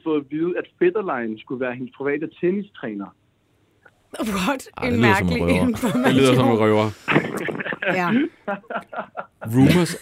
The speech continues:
Speaker 1: Og
Speaker 4: Malte.
Speaker 1: den, og
Speaker 4: Ja,
Speaker 1: den
Speaker 4: den sidste ting.
Speaker 1: allersidste ting,
Speaker 4: Ja.
Speaker 1: det er, at hun også har fået revet hendes korsbånd over på et tidspunkt i hendes liv.
Speaker 3: Okay.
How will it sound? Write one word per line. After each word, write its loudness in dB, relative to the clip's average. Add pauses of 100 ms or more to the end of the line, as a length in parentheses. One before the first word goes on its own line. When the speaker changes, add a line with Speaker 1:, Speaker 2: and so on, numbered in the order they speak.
Speaker 1:
Og 2
Speaker 4:
Malte. 4
Speaker 1:
den, -8 (240)
og 4
Speaker 4:
Ja, 8
Speaker 1:
den 4
Speaker 4:
den 4
sidste 0
ting. 0
Speaker 1:
allersidste -16
ting, -8
Speaker 4:
Ja. 2
Speaker 1:
det -4
er, -4 (140)
at -6 (500)
hun -6
også -4
har -8
fået 0
revet 0
hendes -10
korsbånd 0
over -4
på -6
et -6
tidspunkt -4
i -16
hendes -6
liv. 4 (240)
Speaker 3:
Okay. -8